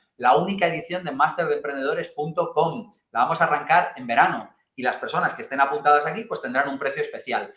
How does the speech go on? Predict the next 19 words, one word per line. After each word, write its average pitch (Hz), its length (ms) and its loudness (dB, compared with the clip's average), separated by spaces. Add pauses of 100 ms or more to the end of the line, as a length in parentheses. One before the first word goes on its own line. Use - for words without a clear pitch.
(220)
Y 165 160 2
además, 190 480 4
vete 143 260 2
a 135 80 4
nuestra 127 340 -2
web, 180 240 0
a - 100 0
pensamiento 123 420 -4
positivo 135 320 -4
punto 135 240 -4
org, 147 520 -2 (720)
porque 139 400 0
hoy 202 200 2
hemos 151 220 -4
sacado 156 360 4
el - 100 0
programa 131 460 4
de 127 120 0
becas 170 520 0